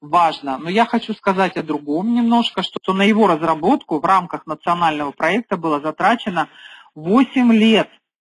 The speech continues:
Услышьте, восемь лет. Компании десять лет, да, а он создавался восемь лет. И около пяти миллионов долларов. Он запатентован сегодня, конечно же, в Корее,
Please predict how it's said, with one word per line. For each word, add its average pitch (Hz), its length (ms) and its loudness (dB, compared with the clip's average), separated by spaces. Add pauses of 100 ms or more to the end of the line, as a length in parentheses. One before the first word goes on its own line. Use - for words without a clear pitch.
(240)
Услышьте, 175 680 -2
восемь 240 640 0
лет. 226 360 4 (160)
Компании 190 680 0
десять 277 340 -6
лет, 175 260 -2
да, 151 240 2
а 160 140 2
он 240 200 0
создавался 196 680 0
восемь 202 500 -4
лет. 214 300 0 (760)
И 185 60 -2
около 214 400 2
пяти 180 300 -10
миллионов 170 640 -4
долларов. 190 440 0 (380)
Он 180 220 -2
запатентован 180 920 -4
сегодня, 147 400 -10
конечно 156 520 -8
же, 135 120 -10
в - 100 -20
Корее, 214 560 2